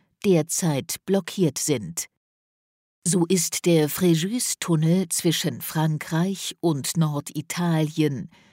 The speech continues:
nach einem Felssturz für große L K W gesperrt. Nach einem schweren Güterzugunfall musste zudem auch der Gotthard-Basistunnel in der Schweiz geschlossen werden.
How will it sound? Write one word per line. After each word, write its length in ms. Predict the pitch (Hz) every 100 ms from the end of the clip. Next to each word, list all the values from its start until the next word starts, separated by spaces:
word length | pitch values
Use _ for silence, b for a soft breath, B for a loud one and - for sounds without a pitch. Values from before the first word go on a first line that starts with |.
| b b -
nach 280 | 180 165 -
einem 380 | 165 160 160 151
Felssturz 1040 | - 208 220 - - - 156 147 - - -
für 280 | - 170 143
große 720 | - 147 165 160 - 185 170
L 160 | 165 165
K 320 | 175 185 160
W 280 | 151 131 107
gesperrt. 760 | 160 - - 175 143 - - - _ _ _ _ _ _ _ _ _ _
Nach 280 | 180 175 170 165
einem 300 | 170 170 160
schweren 640 | - 175 185 175 175 170
Güterzugunfall 1600 | 165 233 - 185 160 - 190 170 165 156 147 131 - 165 160 156 b b b b b
musste 480 | 185 180 - 208 190
zudem 600 | - 190 165 165 170 170 165
auch 320 | 156 143 -
der 200 | 175 165
Gotthard-Basistunnel 1700 | 190 196 - 160 127 - - 165 160 151 156 - - 165 156 139 -
in 140 | 160
der 140 | 175 180
Schweiz 600 | - 170 156 113 - - b b b
geschlossen 640 | - 190 185 165 170 147 143
werden. 540 | 151 143 131 98 -